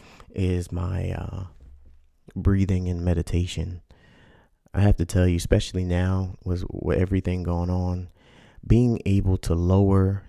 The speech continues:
your heart rate helps you think better. It helps you process information better. And it helps slow down time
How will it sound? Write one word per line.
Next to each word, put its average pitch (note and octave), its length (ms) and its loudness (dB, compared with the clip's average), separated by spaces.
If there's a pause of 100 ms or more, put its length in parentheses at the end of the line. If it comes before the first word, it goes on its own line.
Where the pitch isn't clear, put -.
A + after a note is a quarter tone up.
(120)
your E2+ 140 0
heart F#2+ 300 2
rate G#2+ 340 0 (1800)
helps - 480 0
you F2+ 440 -2 (1600)
think - 300 -4 (320)
better. A2+ 420 2 (1300)
It G2+ 80 4
helps G2+ 260 2
you - 80 -10
process F#2 540 0
information F#2 640 -4
better. G2 380 -8 (1400)
And F2+ 140 -4
it F2 80 -4
helps F2+ 260 -4
slow F#2+ 400 -2
down F2 380 -4
time E2 480 -8